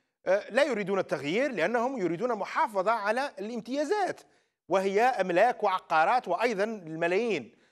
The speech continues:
آه، هل هذا ينطبق على المؤسسة العسكرية؟ هل هناك داخل قيادة العسكر من لا يريد التغيير لأنه يريد أيضًا أن يحافظ على، آه، مزايا ومصالح مالية، آه، ليه ولا لأولاده ولا ل-، للحاشية،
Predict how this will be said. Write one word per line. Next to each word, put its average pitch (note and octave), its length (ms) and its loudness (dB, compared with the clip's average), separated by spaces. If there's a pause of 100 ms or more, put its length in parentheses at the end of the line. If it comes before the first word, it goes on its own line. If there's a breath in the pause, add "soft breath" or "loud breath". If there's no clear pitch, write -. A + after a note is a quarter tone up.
(280 soft breath)
آه، G#3+ 160 2
هل A3 400 2
هذا C4+ 240 4
ينطبق C4 360 0
على B3 80 4
المؤسسة A#3+ 260 -2
العسكرية؟ A3 480 0
هل A3+ 100 2
هناك G#3+ 380 4
داخل G#3+ 360 0
قيادة G3+ 500 0
العسكر F#3 400 -4 (460)
من F3+ 180 2
لا G#3+ 60 6
يريد B3+ 300 2
التغيير G3+ 520 0
لأنه F3 300 2
يريد G3+ 260 -2 (160)
أيضًا G3+ 340 2
أن G3+ 60 -4
يحافظ F3 460 0 (320 soft breath)
على، F3 480 4
آه، E3+ 180 0
مزايا F3 540 2
ومصالح F#3 800 0
مالية، F3 640 0 (400 soft breath)
آه، D#3+ 120 4 (480)
ليه F#3+ 260 2
ولا E3+ 240 0
لأولاده E3+ 540 2
ولا F3+ 320 0
ل-، D#3+ 200 0
للحاشية، D3 760 -2